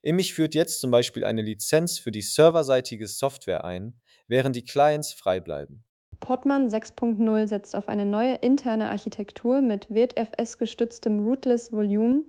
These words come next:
Speaker 2: und verbessertem Quadlet-Support für Systemd. Das zielt direkt auf stabilere Container in Produktion.
Speaker 1: Die Konsequenz: Wer emich selbst hostet, muss sich die Lizenzänderung genau ansehen.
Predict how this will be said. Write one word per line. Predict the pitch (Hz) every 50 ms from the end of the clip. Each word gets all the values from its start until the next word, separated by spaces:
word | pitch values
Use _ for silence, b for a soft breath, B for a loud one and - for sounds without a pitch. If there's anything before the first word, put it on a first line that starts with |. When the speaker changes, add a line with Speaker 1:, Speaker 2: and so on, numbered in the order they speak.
| B B B B B B B
Speaker 2:
und | 214 220 -
verbessertem | - 208 190 214 226 - 262 254 - 240 226 226
Quadlet-Support | 214 - - 214 220 220 - 247 240 240 - - 226 214 - - 214 208 208 -
für | - - 220 202
Systemd. | - - 220 220 220 - - 240 233 226 240 240 262 269 254
Das | 202 - -
zielt | - - - 214 220 214 214 - -
direkt | - 214 208 202 226 254 - - -
auf | 208 208 -
stabilere | - - - 208 190 196 208 214 220 220 214 208
Container | - - 208 196 - - 202 202 202 196
in | - 202
Produktion. | 190 - 208 202 196 190 - - - 208 214 240 302 370 B B B B B B B B B B
Speaker 1:
Die | - 104 127 127
Konsequenz: | - 127 143 139 120 135 - - 107 90 78 78 - - - - - _ _ _ _ _ _ _
Wer | - 113 135 110 120
emich | 190 214 202 - -
selbst | 143 160 170 - - -
hostet, | - 113 113 113 - - 131 131 - - - _ _ _ -
muss | 127 147 151
sich | - 151 -
die | - 131
Lizenzänderung | 123 120 120 - - 156 151 160 - - 139 135 127 123 123 123 117
genau | 117 117 107 110 113 117
ansehen. | - - 95 92 87 - 82 76 80 - 98